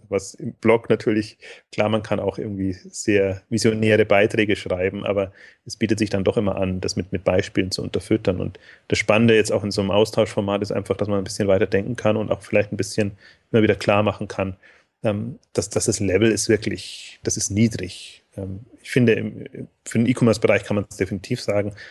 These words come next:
auch im, im Media-, medialen Bereich und in allem. Also wie wir Web jetzt nutzen, ähm, ich glaub, das wird uns dann in, in fünf bis zehn Jahren klar werden, wie primitiv wir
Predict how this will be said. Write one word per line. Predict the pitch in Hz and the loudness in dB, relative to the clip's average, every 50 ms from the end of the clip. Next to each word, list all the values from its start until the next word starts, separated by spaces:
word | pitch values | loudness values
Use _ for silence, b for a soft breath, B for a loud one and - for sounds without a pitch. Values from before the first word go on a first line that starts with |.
| B B B | B B B
auch | - 107 - | -2 2 2
im, | 123 110 110 | 2 2 2
im | 110 - 104 104 | 0 0 0 0
Media-, | 98 95 92 - 107 104 110 - | 0 0 0 0 0 -2 0 -2
medialen | 107 98 - 95 90 90 95 98 98 | -6 -2 0 0 0 0 0 -2 -2
Bereich | 104 98 95 92 95 - - | -4 -2 -2 -4 -4 -4 -4
und | 104 | -2
in | 101 104 - | -2 -4 -4
allem. | 110 107 98 98 98 92 92 95 | -2 -2 0 0 -2 -4 -6 -8
Also | 101 101 104 98 95 | -6 -4 -4 -2 0
wie | 107 107 110 | 0 2 4
wir | 113 110 107 98 - | 4 4 4 2 0
Web | 214 214 143 107 107 104 - - - 175 | -6 0 2 2 2 2 0 -10 -10 -2
jetzt | 147 110 104 110 - - | 0 0 0 0 -2 0
nutzen, | 110 113 113 - - - 123 113 113 113 b b b b b b b b b _ _ | 0 0 0 0 -2 2 2 2 2 -2 b b b b b b b b b _ _
ähm, | - 113 110 107 107 107 - _ | 2 2 2 4 2 -2 -4 _
ich | - - | -18 -4
glaub, | - 123 113 - | -2 -2 0 0
das | 117 - - | -4 0 0
wird | 120 117 | 0 0
uns | 110 104 - | 0 0 0
dann | - 107 | 0 0
in, | 107 104 95 104 | 0 -2 -4 -6
in | - 104 95 92 - | -8 -10 -10 -12 -14
fünf | - - - 117 113 - - | -18 -2 -2 -2 -2 -2 -4
bis | - - - - | -6 -6 -4 -2
zehn | - 107 104 101 | -2 -2 0 2
Jahren | 95 92 95 101 107 110 113 - - _ _ _ _ _ _ | 2 2 2 2 0 -2 -6 -10 -18 _ _ _ _ _ _
klar | - - 110 104 107 110 | 0 2 4 4 4 4
werden, | 117 110 110 110 117 110 104 107 _ _ | 4 2 2 0 -4 -10 -10 -14 _ _
wie | 113 107 110 107 | -4 -4 -4 -4
primitiv | - - - 117 110 110 - - 143 151 151 - | -8 -4 0 0 0 0 2 2 2 2 4 2
wir | 135 135 135 | 2 2 2